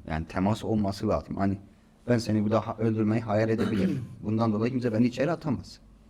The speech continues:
Ya da ben içki içmeyi hayal ettim. İçki içmekle ilgili mi bahsedeceğim mesela? Bak bu temas örneğini oradan biraz bağdaştırabiliriz. Ben burada içkinin haramlığından, kötülüğünden bahsedeyim, tamam mı?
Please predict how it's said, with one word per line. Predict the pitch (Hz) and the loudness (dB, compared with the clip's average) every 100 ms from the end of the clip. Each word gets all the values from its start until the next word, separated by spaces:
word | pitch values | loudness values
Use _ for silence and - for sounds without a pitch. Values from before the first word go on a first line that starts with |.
| - 107 | -8 0
Ya | |
da | 110 | 4
ben | 120 117 | 4 2
içki | 110 - 143 | -4 0 0
içmeyi | 131 101 87 | 2 0 0
hayal | 80 92 92 | 2 2 2
ettim. | 85 87 | -2 -4
İçki | 87 - 117 | -4 -2 -2
içmekle | 113 120 117 117 98 | -2 -2 0 2 0
ilgili | 95 95 | 0 -2
mi | 87 | -2
bahsedeceğim | - 110 113 107 95 | -2 -2 0 -2 0
mesela? | 90 85 113 135 | -2 -2 -2 -2
Bak | 127 - | -4 -8
bu | |
temas | - 131 139 | -2 -2 0
örneğini | 127 120 139 | 2 4 2
oradan | 117 120 113 | 2 2 2
biraz | 113 95 - | -2 -2 -12
bağdaştırabiliriz. | 95 95 92 95 107 95 90 - - - - - - - | -4 -2 0 -2 0 0 -2 -6 -12 -20 -20 -20 -10 -2
Ben | 160 | 0
burada | 147 160 | 2 0
içkinin | 156 127 - 147 | 0 -4 -2 -2
haramlığından, | 156 131 123 123 127 131 139 | 0 2 4 4 4 2 0
kötülüğünden | 135 127 123 131 135 | -2 0 2 2 2
bahsedeyim, | 117 - 98 117 180 | 0 0 -2 -2 -2
tamam | 127 196 147 | -2 -2 -2
mı? | 85 | -4